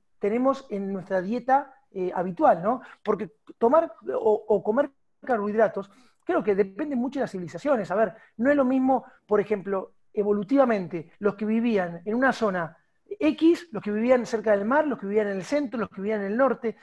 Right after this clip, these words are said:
Entonces, ¿cuál es la mejor dieta? Te dice, ¿cuál es la mejor dieta? La verdad, la mejor dieta es la que vos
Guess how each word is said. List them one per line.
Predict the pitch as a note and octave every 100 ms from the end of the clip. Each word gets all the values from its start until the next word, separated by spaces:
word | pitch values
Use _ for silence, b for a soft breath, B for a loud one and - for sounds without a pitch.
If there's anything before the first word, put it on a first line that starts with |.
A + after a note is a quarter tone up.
| B
Entonces, | B D#4 C4+ - b
¿cuál | - F4
es | G#3+
la | F#3
mejor | F3+ - G3+
dieta? | F#3+ G#3+ G3 G3
Te | G#3+
dice, | G#3+ A3+
¿cuál | E4 D#4+
es |
la | G#3
mejor | F#3+ E3+
dieta? | E3+ D#3 _ _ _ _
La | B3+
verdad, | D4+ G4+ D#4+
la | A#3
mejor | A3 D4+ D4
dieta | D#4+ C4
es | G3+
la | G#3
que | F#3
vos | G#3 B3